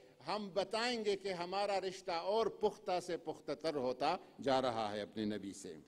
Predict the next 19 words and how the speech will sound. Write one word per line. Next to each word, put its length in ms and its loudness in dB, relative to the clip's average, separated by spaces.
इसके 340 0
हवाले 420 2
से 160 -6
तमाम 520 -4
सूबाई 460 -2
हुकूमतों 640 -6
को 200 -4
हमारी 420 -4
प्राइम 140 -4
मिनिस्टर 260 -6
साहब 260 -4
की 140 -6
तरफ 240 -4
से 160 -6
हिदायत 580 -4
जा 160 -2
चुकी 340 -12
है 140 -2
और 500 4